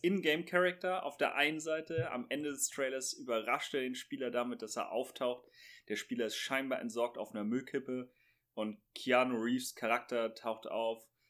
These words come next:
und sagt ihm, <clears throat> „Steh auf, Samurai, wir müssen die Stadt niederbrennen.“ Also so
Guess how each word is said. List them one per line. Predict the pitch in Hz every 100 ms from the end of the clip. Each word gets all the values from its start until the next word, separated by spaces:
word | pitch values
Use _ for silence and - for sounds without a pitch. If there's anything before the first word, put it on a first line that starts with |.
| _ _ _
und | 110 104
sagt | 104 107 -
ihm, | 104 101 101 _ _ _ _ -
<clears throat> | 523 214 143 101 92
„Steh | - - 123 107
auf, | 123
Samurai, | - 113 113 104 104 101 101 - _ _ _ _ -
wir | 107
müssen | 110 - 104
die | 104 101 101 -
Stadt | - 101 90 95
niederbrennen.“ | 90 87 87 80 76 - _ _ _ _
Also | - 110 101 - 127
so | 143 -